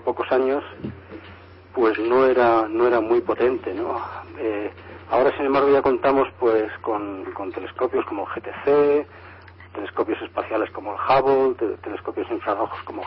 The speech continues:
Herschel. Entonces, ahora, ahora mismo vivimos realmente un, un boom de la, de la astronomía con, con una gran diversidad de, de, de, de telescopios, eh, de diferentes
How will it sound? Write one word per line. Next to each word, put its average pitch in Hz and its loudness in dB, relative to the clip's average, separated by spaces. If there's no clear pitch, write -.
Herschel. 131 0
Entonces, 131 0
ahora, 147 4
ahora 156 4
mismo 156 4
vivimos 135 4
realmente 123 2
un, 120 0
un 127 -2
boom 131 2
de 110 2
la, 104 2
de 117 2
la 113 4
astronomía 123 2
con, 104 -2
con 98 -6
una 127 2
gran 127 2
diversidad 117 2
de, 110 2
de, 107 2
de, 101 -2
de 101 -8
telescopios, 113 0
eh, 104 -10
de 107 -8
diferentes 113 -2